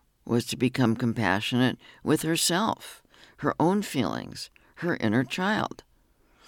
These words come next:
She learned that if she directed her compassion toward her family first, she would lose herself in caretaking. But if she directed her compassion toward herself first,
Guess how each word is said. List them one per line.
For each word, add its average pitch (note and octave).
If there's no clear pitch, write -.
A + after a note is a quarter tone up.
She B2
learned C3
that G2
if A2
she G#2+
directed A#2+
her B2+
compassion A#2
toward G2+
her G2+
family G2+
first, D3
she B2
would G#2
lose D3
herself B2
in A#2
caretaking. -
But B2+
if B2
she A#2+
directed A#2
her A#2
compassion B2+
toward G2+
herself F#3+
first, -